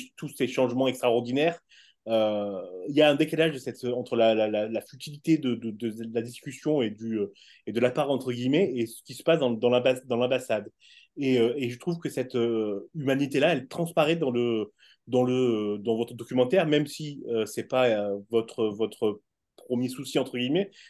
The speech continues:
J'imagine que vous vouliez plus raconter, euh, euh, le, le, euh, l'exil et les, euh, et, et, et l'asile de ces, de, des Chiliens, mais je trouve que elle, la, l'humanité de,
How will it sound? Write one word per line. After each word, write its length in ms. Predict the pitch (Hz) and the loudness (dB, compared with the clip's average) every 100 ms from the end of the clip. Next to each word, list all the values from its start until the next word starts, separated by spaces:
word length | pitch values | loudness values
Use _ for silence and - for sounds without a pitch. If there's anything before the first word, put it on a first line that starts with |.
| _ | _
J'imagine 380 | - 107 110 131 | -8 -4 -4 -6
que 60 | 120 | -12
vous 100 | 113 | -10
vouliez 180 | 113 | -10
plus 200 | 110 127 | -10 -10
raconter, 520 | - 120 120 - 135 123 | -8 -4 -4 -2 2 2
euh, 160 | 104 - - _ - | 2 -4 -18 _ -8
euh, 420 | 107 104 101 101 104 | -2 0 0 0 -4
le, 320 | 104 104 104 | -6 -6 -6
le, 580 | 107 104 101 98 87 90 107 101 | -8 -6 -6 -6 -8 -10 -8 -4
euh, 40 | |
l'exil 400 | 107 117 123 147 | -4 -4 -4 -4
et 80 | 120 | -2
les, 320 | 107 113 113 | -2 0 0
euh, 220 | 98 98 101 | -2 -6 -8
et, 240 | 117 113 110 | -4 -4 -4
et, 340 | 117 110 117 113 | -4 -6 -6 -6
et 60 | |
l'asile 400 | 110 117 117 131 | -4 -6 -6 -10
de 100 | 113 | -10
ces, 240 | - 127 107 | -8 -6 -4
de, 240 | 110 101 - - _ 110 | -4 -6 -10 -20 _ -8
des 80 | |
Chiliens, 320 | 107 143 165 175 | -6 0 0 2
mais 120 | 120 | -2
je 80 | - | -4
trouve 140 | 175 | -4
que 100 | 143 - | -2 -2
elle, 160 | 127 117 101 - | -2 -4 -6 -6
la, 140 | 123 | -4
l'humanité 500 | 135 151 165 170 170 | -2 2 4 4 4
de, 380 | 165 135 123 123 | 0 2 2 2